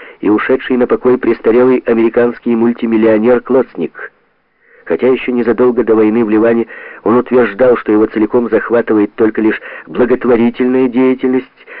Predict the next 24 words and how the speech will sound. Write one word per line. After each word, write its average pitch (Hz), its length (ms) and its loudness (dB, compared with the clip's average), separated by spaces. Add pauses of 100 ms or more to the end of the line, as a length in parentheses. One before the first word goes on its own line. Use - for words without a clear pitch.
(100)
возглавляемого 104 880 0
им 98 260 -6
фонда 101 380 -2
по 104 120 -4
сохранению 98 640 -4
еврейской 92 460 -4
культуры, 120 540 -2 (480)
но 107 140 -2
когда 117 320 2
американские 120 680 0
военные 113 400 2
подразделения 107 760 0
вошли 101 300 -2
в 98 80 -2
Ливан, 110 380 0 (360)
Клоцник 135 720 0
от 135 160 -6
еврейской 131 440 0
культуры 123 600 0 (320)
переметнулся 120 680 0
к - 120 -8
военным 131 480 2
операциям 113 640 0
Израиля. 78 440 -4